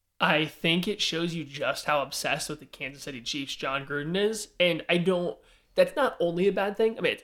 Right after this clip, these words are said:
obviously a little bit of a bad thing taking victory laps and whatnot, but the easiest way to make the playoffs is to win your division.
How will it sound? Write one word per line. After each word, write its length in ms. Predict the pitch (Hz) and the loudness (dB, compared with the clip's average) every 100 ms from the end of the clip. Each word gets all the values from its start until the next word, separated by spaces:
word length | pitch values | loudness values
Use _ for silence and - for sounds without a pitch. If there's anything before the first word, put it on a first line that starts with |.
| - | 0
obviously 500 | 160 156 170 160 160 | 2 2 0 0 -2
a 60 | |
little 300 | 135 131 151 | -2 -2 -4
bit 100 | 156 | 0
of 120 | 156 151 | -2 -2
a 40 | |
bad 300 | 147 143 147 | 0 0 0
thing 160 | 151 147 | -6 -2
taking 340 | 151 123 139 | -2 -2 -8
victory 340 | 139 143 143 | -12 -10 -8
laps 360 | 143 127 135 - | -6 -4 -4 -8
and 100 | 135 | -8
whatnot, 460 | 117 - 110 110 120 - _ _ | -6 -6 -6 -6 -6 -12 _ _
but 240 | 180 - - - | -2 -2 -8 -6
the 200 | 220 202 | -4 -2
easiest 400 | 190 214 214 - | -2 -2 -4 -4
way 140 | 160 | -4
to 60 | 175 | -2
make 220 | 143 135 | -4 -6
the 80 | 170 | -8
playoffs 460 | - 143 147 139 | -6 -2 -2 -2
is 120 | 160 151 | -6 -8
to 80 | |
win 180 | 139 123 | -8 -8
your 80 | 123 | -8
division. 520 | 156 160 147 175 220 | -8 -4 -2 -2 -8